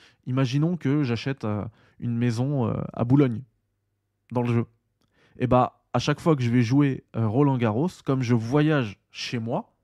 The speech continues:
dans une résidence, euh, secondaire, et bah, le, le taux, euh,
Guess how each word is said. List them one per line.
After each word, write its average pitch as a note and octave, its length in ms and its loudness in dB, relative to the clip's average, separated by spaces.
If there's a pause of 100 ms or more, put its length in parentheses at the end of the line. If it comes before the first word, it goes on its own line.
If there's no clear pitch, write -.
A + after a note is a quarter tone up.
(220)
dans A#2+ 100 -12
une C#3 160 -4
résidence, C3 600 -6
euh, A2 180 -10
secondaire, C3 600 -8 (680)
et B2+ 80 -2
bah, D#3+ 420 -2 (440)
le, B2 640 -2
le A#2 300 -6
taux, G3 420 -4 (240)
euh, A2 340 -6